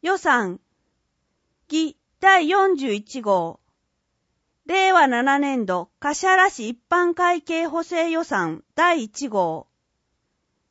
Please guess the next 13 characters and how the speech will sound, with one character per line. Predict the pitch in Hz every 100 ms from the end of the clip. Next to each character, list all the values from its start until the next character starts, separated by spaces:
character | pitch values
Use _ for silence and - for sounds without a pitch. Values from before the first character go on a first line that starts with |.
| _
全 | 359 370 349
会 | 320 262 180
一 | - - 214
致 |
で | 196 190 _
可 | - 220
決。 | 240 233 - 196 - _ _ _ _ _ _ _ _ _ _ _ _ _ _ _ _
承 | - 339 349 349
認。 | 320 302 302 - _ _ _ _ _ _ _ _ _ _
章 | - 370 359 240 175
第 | 247 370 330 220
一 | - 302
号。 | 233 190 165 143